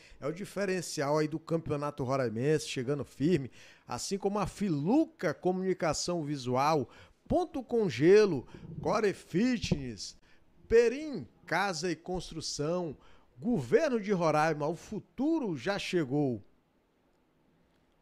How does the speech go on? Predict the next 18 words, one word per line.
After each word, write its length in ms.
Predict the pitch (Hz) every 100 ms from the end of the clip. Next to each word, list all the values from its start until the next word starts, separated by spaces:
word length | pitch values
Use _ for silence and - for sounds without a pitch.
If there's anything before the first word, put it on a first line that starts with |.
| - - _ _ _ _ _ _ _ _ - - _ - - - _
Então 120 | 175
vamos 260 | 180 240 196
lá, 200 | 202 151
Bernardo, 460 | 165 151 143 127
seu, 360 | - 165 175 147
nosso 260 | 143 160 -
comentarista 600 | 165 160 160 156 151 156
da 20 |
Palavra 420 | - 147 143 135
Fácil, 440 | 123 147 165 - 165
vamos 120 | 147
falar 260 | 156 135 139
aí 60 |
dos 180 | 135 120
melhores 720 | 127 113 127 147 123 - - - _ _ _ _ -
momentos 760 | 120 160 165 143 170 180 170 151
aí 200 | 160 226
que 680 | - 247 247 170 123 110